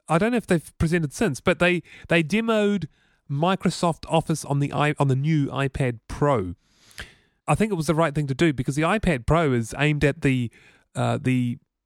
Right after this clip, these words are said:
you know, corporate market, and, uh, and, and so is Office. And I think Microsoft have done a, a very good job. And we have to remember, this is the new Microsoft that builds on all platforms and supports all platforms.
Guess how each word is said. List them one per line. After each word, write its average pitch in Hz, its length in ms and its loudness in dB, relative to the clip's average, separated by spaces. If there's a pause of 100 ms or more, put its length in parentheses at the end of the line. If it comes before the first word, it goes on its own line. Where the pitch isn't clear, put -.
(300)
you 143 100 2
know, 113 80 2
corporate 160 460 2 (260)
market, 123 580 0
and, 143 400 0
uh, 131 280 0
and, 139 160 -2
and 139 160 -4
so 151 140 0
is 127 120 -4
Office. 143 380 -2
And 151 120 0
I 202 120 2
think 202 180 -4
Microsoft 151 440 0
have 135 100 -2
done 131 180 2 (240)
a, 127 220 -2
a 139 100 0
very 147 220 0
good 123 180 -2
job. 131 240 0
And 127 100 -2
we 143 100 0
have 208 180 0
to 180 100 2
remember, 139 400 0 (220)
this 175 180 2
is 160 100 -2
the 139 100 0
new 139 180 0
Microsoft 123 580 -2
that 127 160 0
builds 131 500 0
on 123 140 4
all 147 160 2
platforms 101 720 -4
and 113 160 -4
supports 120 380 0
all 143 100 2
platforms. 98 640 -6